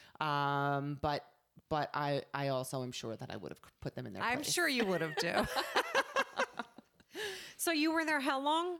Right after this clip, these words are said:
Speaker 1: I was there from, well, starting when I was in law school, I was there from two thousand and two through the end of twenty thirteen.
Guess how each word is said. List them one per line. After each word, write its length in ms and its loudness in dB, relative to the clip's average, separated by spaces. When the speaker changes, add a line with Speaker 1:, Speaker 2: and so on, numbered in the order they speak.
Speaker 1:
I 160 0
was 220 -4
there 600 0
from, 340 2
well, 180 2
starting 440 -2
when 100 -2
I 120 -2
was 120 -2
in 120 -4
law 180 0
school, 260 -6
I 100 0
was 140 -4
there 220 -4
from 220 -8
two 160 -10
thousand 420 -6
and 180 -8
two 560 -6
through 300 -6
the 180 -8
end 240 -6
of 160 -8
twenty 320 -8
thirteen. 720 -10